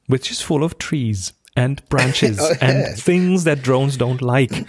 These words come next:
Speaker 1: <clears throat> and that drones will typically fly into. And that thing maps its environment, constantly maps its environment, and does, even does, uh, some prediction on where you will be. And I, I think it predicts up to four seconds of, of your behavior. And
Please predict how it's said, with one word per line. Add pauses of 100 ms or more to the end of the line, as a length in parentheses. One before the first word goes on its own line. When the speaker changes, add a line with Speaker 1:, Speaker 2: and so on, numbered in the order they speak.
(260)
Speaker 1:
<clears throat>
and
that
drones
will
typically
fly
into.
And
that
thing
maps
its
environment,
constantly
maps
its
environment, (640)
and
does,
even
does,
uh,
some
prediction
on
where
you
will
be.
And
I, (280)
I
think
it
predicts
up
to
four
seconds
of, (100)
of
your
behavior. (720)
And